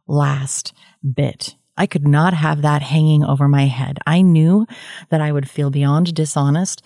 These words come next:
if I hadn't. And when she asked me, "Did you finish that burlap?" our beekeeper friend that was teaching us, if she asked me about it and I said yes, then I would know that I was lying. And then I would just feel even worse. So that final cut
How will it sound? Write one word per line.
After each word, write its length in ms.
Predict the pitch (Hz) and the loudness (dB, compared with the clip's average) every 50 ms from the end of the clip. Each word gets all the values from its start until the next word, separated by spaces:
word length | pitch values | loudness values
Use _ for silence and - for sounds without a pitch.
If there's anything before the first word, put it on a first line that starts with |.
| - _ - | -20 _ -4
if 160 | 151 147 - | -4 -2 0
I 60 | 143 139 | 0 -2
hadn't. 500 | 135 127 131 131 135 143 170 196 - - - - - - | -2 -2 -2 -2 0 0 -2 -2 -4 -6 -16 -16 -6 -2
And 120 | 151 147 | 0 2
when 100 | 143 139 | 2 2
she 200 | 135 - 143 147 | 2 0 -2 -2
asked 340 | - 143 156 - - - 165 | -2 -2 -2 -4 -4 -4 -4
me, 240 | 170 175 190 196 - _ _ _ - | -4 -2 -4 -4 -8 _ _ _ -6
"Did 160 | - 160 147 139 | -2 -2 0 0
you 80 | 143 | 0
finish 320 | 139 - 151 147 151 147 - | -2 -2 -2 -2 -2 -2 -2
that 180 | 160 147 131 | -4 -4 -4
burlap?" 460 | - 139 139 143 151 165 180 190 - _ _ _ - | -2 -2 -2 0 0 -2 -2 -4 -6 _ _ _ -8
our 100 | - 147 | -6 -6
beekeeper 520 | 139 - 151 147 - - 160 147 - 160 156 | -4 -4 -6 -6 -4 -6 -6 -2 -2 -4 -4
friend 300 | - - 156 156 165 175 | -2 -2 0 0 2 2
that 60 | - | 0
was 140 | 143 143 - | 0 -2 -4
teaching 380 | - - 151 - - 185 196 | -2 -4 -4 -2 -2 -2 0
us, 240 | 208 220 233 - - _ _ _ _ _ - - | 0 -2 -4 -8 -12 _ _ _ _ _ -12 -10
if 80 | 151 | -6
she 120 | - 190 185 | -2 -2 0
asked 260 | 190 202 190 - - | 0 0 -2 0 0
me 240 | 170 165 170 156 _ - - _ - | 2 2 2 0 _ -12 -20 _ -4
about 280 | 147 170 175 185 185 | -2 -2 0 0 0
it 180 | 170 143 - - - _ _ _ _ _ _ - | -2 -2 -4 -8 -14 _ _ _ _ _ _ -2
and 100 | 165 170 | 0 0
I 80 | 160 | 2
said 220 | 156 - - 156 151 | 0 0 -2 -4 -2
yes, 380 | 151 165 175 180 165 143 - | -2 0 0 0 0 -2 -4
then 160 | - - 165 165 | -4 -2 -2 0
I 80 | 165 | 0
would 120 | 165 170 175 | 0 2 2
know 220 | 180 170 170 180 | 2 4 4 2
that 120 | 180 185 | 2 2
I 100 | 180 175 | 0 0
was 120 | 165 165 160 | 0 0 0
lying. 440 | 165 165 165 165 165 160 165 - - | 0 0 0 0 -2 -2 -4 -2 0
And 120 | 165 175 | 0 2
then 100 | 185 190 | 2 2
I 100 | 202 196 | 0 0
would 120 | 185 175 | -2 -4
just 200 | - - - - | -4 -6 -8 -6
feel 180 | - 190 180 160 | -4 -4 -4 -4
even 320 | 170 170 165 160 160 156 | -4 -4 -2 -4 -4 -4
worse. 680 | 156 175 190 208 226 214 160 147 - - - - - - - - - - _ _ _ _ _ - | -6 -8 -8 -6 -6 -6 -8 -8 -8 -10 -10 -10 -12 -14 -18 -20 -20 -20 _ _ _ _ _ -6
So 180 | - - 190 185 | -2 0 2 2
that 160 | 185 165 156 | 0 -2 -6
final 400 | - - 196 196 214 226 226 214 | -6 -4 -2 0 0 0 -2 -4
cut 380 | - - - 160 147 147 - | -6 -6 -4 -4 -4 -4 -6